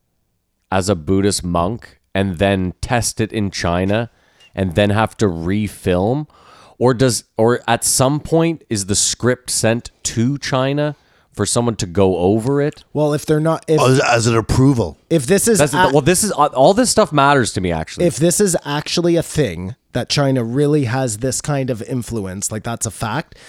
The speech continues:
Speaker 2: then Hollywood would be stupid not to pass it by them in script form
Speaker 1: But
Speaker 2: first.
Speaker 1: who's them? The government? There's someone in the government, like a wing of the Chinese government that reads
Speaker 2: Yes.
Speaker 1: Hollywood scripts?
Speaker 2: Dude.
Speaker 1: I mean, that is actually
Speaker 2: Matt,
Speaker 1: the craziest
Speaker 2: you just
Speaker 1: thing I've
Speaker 2: nailed
Speaker 1: ever
Speaker 2: it
Speaker 1: heard.
Speaker 2: right on the head.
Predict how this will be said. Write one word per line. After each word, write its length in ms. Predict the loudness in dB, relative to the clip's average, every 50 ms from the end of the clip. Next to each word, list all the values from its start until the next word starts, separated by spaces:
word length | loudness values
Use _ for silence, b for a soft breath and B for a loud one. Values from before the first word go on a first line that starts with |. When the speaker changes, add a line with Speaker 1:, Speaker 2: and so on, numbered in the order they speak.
| B B
Speaker 2:
then 140 | -4 -2 -2
Hollywood 560 | -2 -2 0 0 0 0 0 0 0 0 -2
would 140 | -2 -4 -4
be 120 | -4 -4 -4
stupid 720 | -2 -2 -4 -2 0 0 0 0 0 0 -2 -2 -4 -6 -8 _
not 440 | -4 -2 -2 -2 -2 -4 -6 -8 _
to 100 | -8 -6
pass 360 | -4 -4 -6 -4 -4 -4 -4
it 140 | -6 -6 -8
by 200 | -8 -8 -6 -6
them 220 | -6 -8 -10 -10 -8
in 140 | -8 -4 -2
script 380 | -2 -2 -2 -4 -8 -12 _ -14
form 300 | -12 -8 -8 -8 -8 -8
Speaker 1:
But 80 | -10 -12
Speaker 2:
first. 380 | -10 -10 -6 -4 -2 0 0
Speaker 1:
who's 160 | 0 0 0 0
them? 280 | 2 2 2 0 -2
The 80 | -6 -6
government? 520 | -4 -2 -2 -2 -2 -2 -4 -4 -4 -4
There's 200 | -4 -4 -4 -4
someone 260 | -4 -2 -2 -2 -2
in 60 | -2 -4
the 60 | -6
government, 460 | -6 -4 -4 -4 -4 -4 -4 -6 -6
like 120 | -4 -4 -2
a 60 | -2
wing 400 | -2 -2 0 0 0 2 2 0
of 140 | 0 0 -2
the 80 | -4
Chinese 580 | -6 -4 -2 -2 0 0 0 0 -2 -2 -4 -4
government 560 | -4 -2 -2 0 0 0 0 0 -2 -2 -2
that 140 | -4 -4 -4
reads 580 | -4 -6 -4 -2 -2 0 0 -2 -2 -4 -4 -2
Speaker 2:
Yes. 220 | 0 0 2 2
Speaker 1:
Hollywood 300 | 2 2 2 2 0 0
scripts? 360 | -4 -6 -4 -2 -2 -2 0 2
Speaker 2:
Dude. 360 | 4 4 6 4 2 0 0 0
Speaker 1:
I 60 | 2
mean, 140 | 2 2 4
that 220 | 4 4 4 4 4
is 140 | 2 4 4
actually 260 | 4 4 2 2 2
Speaker 2:
Matt, 240 | 2 2 2 0 2
Speaker 1:
the 40 |
craziest 280 | 2 2 4 4 4 4
Speaker 2:
you 80 | 4 2
just 120 | 4 2
Speaker 1:
thing 120 | 2 4 4
I've 120 | 4 6
Speaker 2:
nailed 160 | 6 6 4 4 4
Speaker 1:
ever 120 | 4 4 4
Speaker 2:
it 40 | 4
Speaker 1:
heard. 200 | 2 2 2 2
Speaker 2:
right 360 | 2 4 4 2 2 0 -4 -2
on 200 | 0 0 2 2
the 80 | 2 2
head. 420 | 2 2 0 0 -2 -4 -6 -10